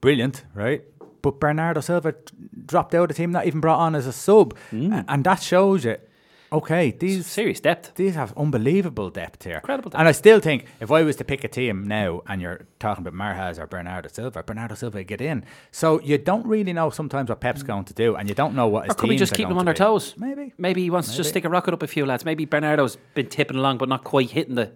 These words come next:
Speaker 1: But they're looking sharp.
Speaker 2: Hundred percent. And the biggest difference between them and Liverpool, 'cause people will still probably put them first and second, like, especially over the, when watching the two matches,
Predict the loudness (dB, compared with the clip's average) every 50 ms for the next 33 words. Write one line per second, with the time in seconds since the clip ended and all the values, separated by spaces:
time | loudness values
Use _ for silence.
0 | _ _ _ _ 0 2 4 4 4 4 4 2 0 0 0 0 0 0 -2 -6
1 | -16 _ _ _ _ _ -6 -2 -2 -2 -2 -4 -8 -8 -8 -8 -8 -10 -18 -20
2 | -16 -4 0 2 2 2 2 -2 -8 -12 -16 _ _ _ _ -12 -6 0 0 2
3 | 2 2 0 2 0 0 0 0 -6 -8 -8 -10 -8 -6 -4 -4 -2 -2 -2 -2
4 | -4 -4 -4 -4 -4 -4 -6 -6 -8 -8 -8 -8 -8 -4 -2 -2 -2 0 -2 -4
5 | -2 0 0 0 0 0 -2 -4 -4 -4 -8 -8 -8 -6 -6 -8 -6 -6 -6 -6
6 | -6 -8 -10 -10 -4 -4 -4 -4 -4 -8 -16 -16 _ _ _ _ _ _ _ _
7 | _ _ _ _ -20 -18 -16 -12 -12 -12 -8 -2 0 0 0 2 2 4 4 4
8 | 4 2 2 -2 -2 -4 -6 -8 -10 -10 -8 -6 -4 -4 -4 -6 -6 -10 -10 -10
9 | -10 -8 -8 -8 -8 -10 -12 -14 -16 -18 -20